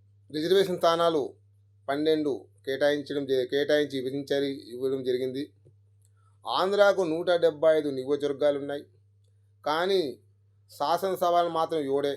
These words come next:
శాసనసభ స్థానాలు, ఎమ్మెల్యేలు ఏడు మాత్రమే. అవి కూడా ఏజెన్సీ ప్రాంతమైనటువంటి అక్కడికే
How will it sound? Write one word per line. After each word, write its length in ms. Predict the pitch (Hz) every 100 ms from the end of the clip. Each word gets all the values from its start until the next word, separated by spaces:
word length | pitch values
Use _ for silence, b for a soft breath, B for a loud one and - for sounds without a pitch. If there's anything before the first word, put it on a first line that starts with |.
| - _ _ _ _ _ _ _ -
శాసనసభ 720 | 156 165 180 196 170 170 175 165
స్థానాలు, 340 | 160 165 170 151
ఎమ్మెల్యేలు 340 | 143 160 156 131 135
ఏడు 120 | 147
మాత్రమే. 460 | 143 139 135 139 147 _ _ _ _ _ _ _ _ _ _ _ _ _ _
అవి 180 | 147 202 202
కూడా 220 | 220 196 135 101 _ _ - 147
ఏజెన్సీ 280 | 160 180 175
ప్రాంతమైనటువంటి 680 | 170 165 165 165 160 160 160 135 - _ _ _ _ _ _ _ _ _ _ _ _ _
అక్కడికే 340 | 123 - 160